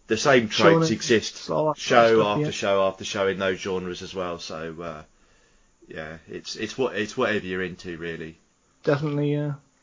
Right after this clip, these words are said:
Speaker 2: But yeah, so I, I was hooked back then, and I've never sort of looked back. You know, I've always been into, uh, anime and manga in general. I mean, I collect a lot of manga too,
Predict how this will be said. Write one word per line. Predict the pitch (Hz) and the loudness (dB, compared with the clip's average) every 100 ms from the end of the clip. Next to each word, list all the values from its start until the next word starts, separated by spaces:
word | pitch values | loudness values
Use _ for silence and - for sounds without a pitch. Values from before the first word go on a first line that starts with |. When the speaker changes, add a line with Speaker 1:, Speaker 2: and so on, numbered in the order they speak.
| _ _ _ - - | _ _ _ -20 -2
Speaker 2:
But | 156 156 | 4 8
yeah, | 180 190 | 8 8
so | - 165 | 8 6
I, | 156 - | 6 0
I | 165 185 | 2 4
was | 160 - | 2 -2
hooked | 175 - - | -4 -6 -4
back | 143 - | -4 -2
then, | 165 160 | -2 0
and | 156 147 147 | 0 0 0
I've | 143 147 139 | 2 2 2
never | 160 143 143 | 2 2 2
sort | - 156 | 0 0
of | 131 | 0
looked | 139 - | -4 -2
back. | 156 156 - | -2 -2 -4
You | 139 | -4
know, | |
I've | 131 | 2
always | 147 143 139 | 4 6 4
been | 131 139 131 127 _ _ - _ _ - | 2 0 0 -4 _ _ -20 _ _ 2
into, | 147 143 143 135 | 4 6 6 6
uh, | 135 135 | 4 4
anime | 143 143 | 2 2
and | 139 139 | 2 4
manga | 143 151 147 | 4 4 2
in | 135 | 2
general. | 139 135 135 | 0 2 2
I | |
mean, | 139 | 0
I | |
collect | - 147 147 | -2 -4 -2
a | |
lot | 151 | -2
of | |
manga | 139 143 131 | -2 -4 -4
too, | - 151 | -2 0